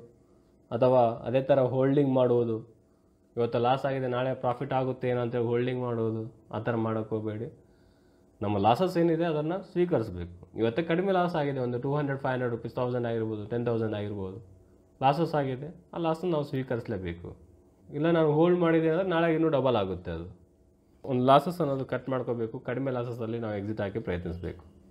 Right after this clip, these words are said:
ಓಕೆ, ನೆಕ್ಸ್ಟ್ ಒಂದು ಬಂದು ನಾವು ಪ್ರಾಫಿಟಲ್ಲಿದ್ದಾಗ ಪ್ರಾಫಿಟ್ಸ್ನ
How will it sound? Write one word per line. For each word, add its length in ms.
ಓಕೆ, 140
ನೆಕ್ಸ್ಟ್ 220
ಒಂದು 160
ಬಂದು 200
ನಾವು 120
ಪ್ರಾಫಿಟಲ್ಲಿದ್ದಾಗ 840
ಪ್ರಾಫಿಟ್ಸ್ನ 540